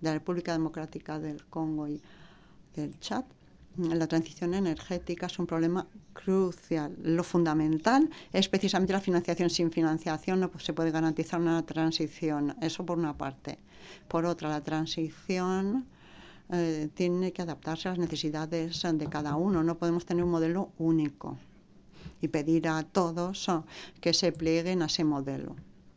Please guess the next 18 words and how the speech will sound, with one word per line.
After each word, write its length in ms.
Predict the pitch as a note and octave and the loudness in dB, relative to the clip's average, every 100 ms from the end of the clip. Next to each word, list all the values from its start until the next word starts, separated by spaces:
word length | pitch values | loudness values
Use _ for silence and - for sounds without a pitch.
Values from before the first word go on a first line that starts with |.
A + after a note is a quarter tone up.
| - - - - - - - | -20 -20 -20 -20 -18 -6 0
Yo 220 | E3+ E3+ | 2 2
creo 220 | F#3 G3+ | 0 0
que 160 | F#3+ D#3+ | -2 -2
los 240 | D#3+ - | -2 -4
países 640 | E3 E3 E3 F3 E3 E3 D#3+ | -2 -2 0 0 0 0 -4
africanos 960 | - D#3+ D#3+ F3 F3+ E3+ F#3 F#3 - | -2 -4 -2 0 2 2 2 -2 -2
o, 300 | F#3 F#3 E3+ | 0 0 0
o 160 | - D#3 | -2 -2
a-, 340 | D3+ D#3 D3 - | 0 -2 -4 -6
asiáticos 840 | D3+ C#3 - F3+ F3 D#3+ F3+ D#3+ E3+ | -6 -2 0 0 -2 0 0 0 -4
o 80 | |
de 80 | D3+ | -6
Sudamérica 840 | C3+ D#3 D3 F3+ F3+ F3 F#3 F#3+ | -6 -6 0 0 0 -2 -2 -2
se 140 | F#3 E3+ | -2 -2
enfrentan 380 | D#3+ F3 F3 F3 | 0 0 2 0
a 20 | |
este 200 | E3 F3 | 0 -4
problema 540 | E3 D#3+ F3 F#3 F#3+ | 0 0 2 2 0